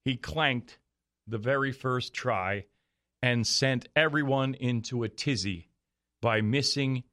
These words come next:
an extra point, which he never, ever did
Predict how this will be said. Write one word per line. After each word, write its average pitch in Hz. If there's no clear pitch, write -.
an 120
extra 135
point, 104
which 135
he 143
never, 165
ever 156
did 117